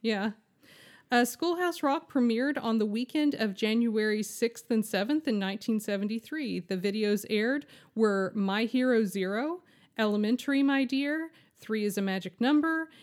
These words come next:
and The Four-Legged Zoo. Everyone, well, not everyone, but a group of people who worked on Schoolhouse Rock gathered for a premiere party at the home of Schoolhouse Rock co-creator George Newell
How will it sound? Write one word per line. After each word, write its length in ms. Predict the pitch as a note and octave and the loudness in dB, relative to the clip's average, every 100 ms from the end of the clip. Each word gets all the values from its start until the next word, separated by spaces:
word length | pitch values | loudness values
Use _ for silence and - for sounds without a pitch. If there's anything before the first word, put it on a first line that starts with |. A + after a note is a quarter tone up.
| - - | -8 -2
and 140 | G#3+ | 0
The 80 | F#3+ | 0
Four-Legged 680 | - A3+ D4 B3+ A3+ C4+ G#3 | 0 2 2 2 0 0 -2
Zoo. 480 | G3 F3 D#3+ G3+ G#3 _ _ _ - _ - | -2 -4 -4 -8 -10 _ _ _ -20 _ -2
Everyone, 600 | A3 C4 C4 C#4 C#4 A#3 | 0 2 2 2 2 2
well, 120 | C4 | 2
not 200 | B3+ B3+ - | 4 2 2
everyone, 680 | D4 B3 A#3+ G#3+ G3+ G3+ G3+ | 2 4 2 2 0 0 0
but 140 | G#3+ | 0
a 80 | G#3 | 0
group 320 | G#3 F4+ F4 | 2 0 2
of 160 | B3+ - | -2 0
people 340 | A#3 A3 G#3+ | -2 0 2
who 120 | G#3+ | 2
worked 260 | G#3 G#3 A3+ | 0 -2 0
on 140 | G#3+ | -2
Schoolhouse 560 | G#3 A3 G#3+ A3 G#3 A3+ | -2 -2 0 0 -2 -2
Rock 240 | G#3 G3+ | -2 -2
gathered 380 | G3+ A3 A#3 A3 | 0 0 2 0
for 200 | - A3 | -2 -2
a 40 | A3 | -2
premiere 440 | - A3 G#3+ G#3+ | 0 0 0 -2
party 540 | G#3+ A3 G3 F#3+ F#3 F3+ | -2 0 0 -2 -4 -4
at 180 | G3+ | -4
the 100 | G#3+ | -4
home 340 | F3 G#3 G3+ G#3 | -2 -2 0 -2
of 240 | - G3 G3 | -2 -4 -4
Schoolhouse 520 | - G3+ G#3 G3+ - | -4 -2 0 -2 -2
Rock 260 | G#3 - | -4 -2
co-creator 560 | - D4 - B3+ A#3+ B3 | -4 -2 0 0 0 -2
George 380 | G#3+ F#3 F#3+ - | -4 -6 -6 -6
Newell 400 | E3 D#3 - G3 | -8 -6 -8 -10